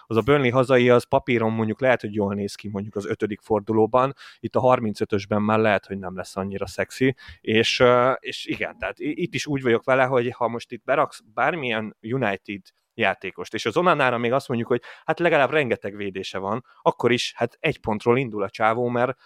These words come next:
nem, nem tudom elképzelni azt, hogy egy clean sheet-et összehozzon. Mondjuk másik oldalról meg mondhatom azt, hogy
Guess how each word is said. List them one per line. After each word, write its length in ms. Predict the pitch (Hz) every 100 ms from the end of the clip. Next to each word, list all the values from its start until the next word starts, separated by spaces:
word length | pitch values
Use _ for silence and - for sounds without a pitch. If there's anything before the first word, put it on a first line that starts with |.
| _
nem, 180 | 139 151 127
nem 180 | 165
tudom 220 | 117 104 110
elképzelni 500 | - 104 107 101 110
azt, 220 | 120 -
hogy 180 | 120 -
egy 160 | 113
clean 180 | - 110
sheet-et 300 | - 101 98
összehozzon. 680 | 107 - - 85 92 101 101 - -
Mondjuk 240 | 123 127
másik 340 | 131 135 135 143
oldalról 380 | 139 135 135
meg 120 | 139 143
mondhatom 420 | 147 117 127 120
azt, 160 | 120
hogy 160 | 131